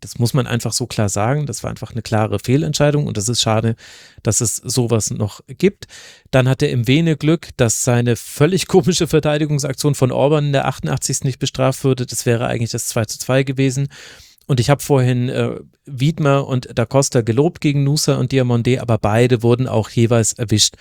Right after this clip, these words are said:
Also Wiedmer einmal von Diamonde auch so richtig verbrannt eigentlich. Und dann ist aber halt jeweils die Anschlussaktion war nicht gut genug.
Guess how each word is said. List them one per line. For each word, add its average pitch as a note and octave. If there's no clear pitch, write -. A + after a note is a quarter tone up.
Also A2
Wiedmer A#2+
einmal B2
von A#2+
Diamonde A2+
auch A2+
so -
richtig G#2
verbrannt G2+
eigentlich. A#2
Und B2
dann A#2+
ist B2
aber A2+
halt A2
jeweils G#2+
die -
Anschlussaktion G2+
war G2+
nicht F#2
gut -
genug. G2+